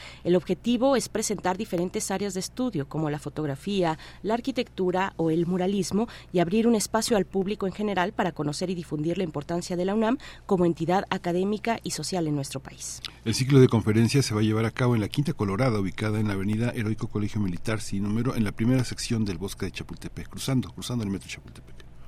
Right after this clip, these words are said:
Speaker 1: Así es, este evento forma parte del homenaje que se le hace a Ciudad Universitaria a quince años de obtener la declaratoria como Patrimonio Cultural de la Humanidad, ya, y,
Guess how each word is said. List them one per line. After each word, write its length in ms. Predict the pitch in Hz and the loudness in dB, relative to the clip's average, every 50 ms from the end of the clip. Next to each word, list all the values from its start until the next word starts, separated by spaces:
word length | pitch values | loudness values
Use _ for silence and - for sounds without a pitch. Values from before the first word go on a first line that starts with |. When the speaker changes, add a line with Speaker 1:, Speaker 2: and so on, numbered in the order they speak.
| - - | -14 -12
Speaker 1:
Así 220 | - - - 185 | -10 -6 -4 -4
es, 160 | 233 - - | -2 -2 -2
este 280 | 262 233 - 247 247 247 | -4 0 4 6 6 6
evento 340 | 233 226 277 285 269 311 277 | 8 8 6 6 6 4 4
forma 260 | - 302 294 294 285 | 6 6 8 8 6
parte 280 | - 285 277 - 302 | 4 2 0 2 2
del 160 | 240 262 226 214 | 4 4 4 6
homenaje 460 | 190 190 185 202 226 233 - 269 262 | 4 4 4 4 2 2 0 -2 -2
que 160 | - 214 196 | 0 -2 -2
se 140 | - - 175 | 0 0 0
le 100 | 160 165 | 2 2
hace 240 | 180 208 - - 175 | 2 0 0 -2 -4
a 60 | 160 | -2
Ciudad 240 | - 175 160 156 185 | -2 -2 -2 -2 -2
Universitaria 760 | 196 202 196 165 170 - - 165 - - 175 175 196 190 190 - - - - - | -2 -2 -2 -2 -2 -4 -4 -4 0 2 2 4 4 2 2 0 -6 -14 -12 -8
a 100 | - 156 | -6 -4
quince 260 | 147 - 202 180 233 233 | 0 0 2 4 6 6
años 220 | 247 285 320 294 | 8 8 8 6
de 80 | 269 240 | 6 2
obtener 480 | - - - 190 175 190 214 233 - | 2 2 0 0 2 2 2 2 2
la 80 | 233 190 | 2 2
declaratoria 600 | 165 160 - 151 147 151 151 - 180 180 180 185 | 2 0 0 0 -2 -2 0 0 0 0 0 0
como 180 | - 170 160 147 | 0 0 0 0
Patrimonio 460 | 135 147 139 - 151 156 165 175 180 | 0 -2 -2 -2 0 0 2 2 0
Cultural 400 | 175 - 151 - 160 160 165 185 | 0 -2 -4 -4 -2 -2 0 0
de 80 | 190 196 | 0 0
la 100 | 196 202 | 0 0
Humanidad, 420 | 214 220 233 247 240 233 233 262 - - - - - - | 0 0 0 2 2 0 0 -2 -4 -8 -14 -14 -14 -12
ya, 360 | - 143 156 175 160 156 151 - | -4 0 2 2 4 2 2 0
y, 180 | - 170 165 | 0 -2 -2